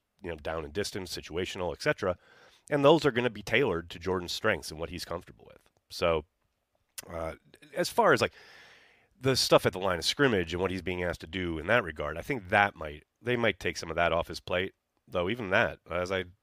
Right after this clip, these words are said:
think I talked about yesterday, I mean, he showed a pretty damn good command in that game in Philly as far as the checks and stuff at the line. So I think it'll be pared back a little bit. Certainly w-, probably won't be as robust as, as it was with Aaron Rodgers, but yeah, I think it really comes down to his comfort level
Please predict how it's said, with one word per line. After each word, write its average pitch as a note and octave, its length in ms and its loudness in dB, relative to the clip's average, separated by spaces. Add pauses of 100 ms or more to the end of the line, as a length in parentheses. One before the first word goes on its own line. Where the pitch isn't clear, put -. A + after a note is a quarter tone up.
think - 180 -6
I E2+ 60 -4
talked D#2+ 220 -4
about D#2 160 -4
yesterday, D2+ 480 -8
I D2 80 -20
mean, G2 200 -14
he B2 140 -14
showed B2+ 260 -6
a - 40 -14
pretty G#2 200 -6
damn F2+ 220 -4
good E2 180 -10
command E2+ 460 -4 (480)
in D#2+ 100 -10
that E2+ 120 -6
game F2 180 -2
in C#2+ 80 -10
Philly D2+ 400 -6
as - 80 -20
far D#2+ 240 -2
as C#2+ 180 -10
the D#2 120 -14
checks - 360 -6
and C#2 120 -16
stuff - 240 -8
at - 80 -14
the D2 100 -14
line. D2+ 300 -4
So D2 320 -6 (800)
I F3 60 -2
think B3+ 120 0
it'll F3+ 100 4
be C#3 100 2
pared D3 240 8
back B2 160 8
a G2+ 40 -6
little G#2 160 0
bit. G3+ 220 0
Certainly G#2 380 0
w-, G2 360 -4
probably G2 200 4
won't F#2 180 -2
be F#2+ 120 -2
as E2 120 -4
robust F2+ 500 -2
as, D#2 380 -6 (360)
as D#2+ 120 -4
it E2+ 60 -6
was E2 180 -4
with D#2+ 100 -8
Aaron D#2+ 180 -2
Rodgers, A2 420 -6
but D#2+ 240 -2 (800)
yeah, D3 280 0
I F#2+ 80 2
think C#3 300 -4
it F#2+ 80 -6
really C3 180 0
comes F#2 200 -4
down F#2+ 180 0
to F2+ 60 -6
his A#2 120 -6
comfort G#2 320 -4
level D2+ 300 -6